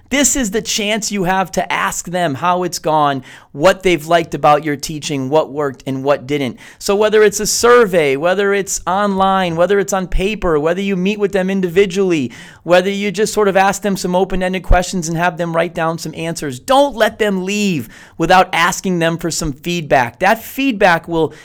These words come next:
it'll hit home when we ask kids what they think about us. It's amazing how much they, how many insights they have and how much they get it.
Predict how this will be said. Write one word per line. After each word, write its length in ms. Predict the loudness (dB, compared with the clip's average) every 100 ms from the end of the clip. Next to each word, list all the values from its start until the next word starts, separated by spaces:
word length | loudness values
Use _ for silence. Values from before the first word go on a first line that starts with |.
| -4
it'll 180 | 2 4
hit 160 | 6 4
home 480 | 4 2 2 0 -4
when 160 | -6 -4
we 120 | -2
ask 280 | 0 -2 -2
kids 240 | -2 0
what 160 | -2 -2
they 100 | -4
think 260 | -4 -6
about 280 | 0 4 4
us. 240 | 4 0 -4
It's 160 | -6
amazing 840 | -4 -4 -4 -2 -2 -2 -4 -6 -8 -16 -20 -14
how 260 | -4 0 0
much 500 | 0 0 0 -2 -4
they, 280 | -2 -2 -4 -6
how 100 | 0
many 220 | 2 4
insights 480 | 4 4 4 2 0
they 140 | -2
have 260 | 0 2 0
and 100 | 0
how 140 | -2
much 220 | -2 -2 -2
they 160 | -4
get 260 | -2 0 2
it. 220 | 0 -8